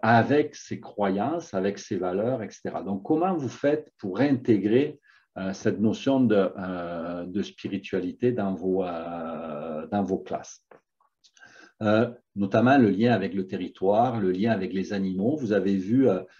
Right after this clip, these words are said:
euh, Julie tout à l'heure qui a mis son outarde pour se présenter. C'est un aspect spirituel, ok ? Euh,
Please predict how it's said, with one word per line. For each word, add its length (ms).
euh, 640
Julie 320
tout 180
à 60
l'heure 320
qui 120
a 60
mis 180
son 240
outarde 580
pour 200
se 100
présenter. 840
C'est 420
un 120
aspect 320
spirituel, 720
ok ? 240
Euh, 880